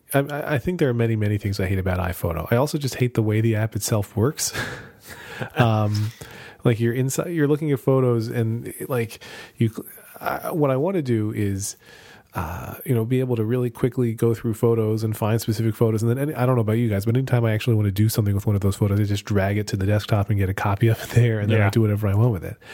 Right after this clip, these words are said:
Speaker 2: Yeah.
Speaker 1: Um, but just the navigation within it is so weird, the way it sh-, like, you're looking at one photo at a time, and then you wanna go back to the,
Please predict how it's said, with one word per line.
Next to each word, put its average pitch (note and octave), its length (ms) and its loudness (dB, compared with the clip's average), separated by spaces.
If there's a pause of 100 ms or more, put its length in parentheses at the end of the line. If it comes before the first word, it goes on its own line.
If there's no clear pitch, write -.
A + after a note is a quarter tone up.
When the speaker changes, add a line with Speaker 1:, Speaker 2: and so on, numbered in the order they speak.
(140)
Speaker 2:
Yeah. G#2 580 -2
Speaker 1:
Um, G2 220 -4 (420)
but A#2 180 4
just E3 200 -2
the C#3+ 100 4
navigation B2+ 580 0
within A#2 240 0
it A2+ 140 2
is F#2+ 80 -2
so G#2+ 160 0
weird, A2+ 460 2
the A2+ 80 -2
way G2 100 -2
it G2 80 -6
sh-, - 120 -4
like, F#2 280 -2
you're G#2 100 2
looking G#2 220 0
at G#2+ 80 -4
one A#2+ 200 2
photo B2+ 220 2
at B2 60 0
a A#2+ 40 0
time, A#2+ 380 0
and G#2+ 140 0
then G2+ 120 0
you G#2 120 2
wanna G#2+ 160 0
go G#2+ 100 2
back G#2 220 0
to - 120 -4
the, F#2 220 0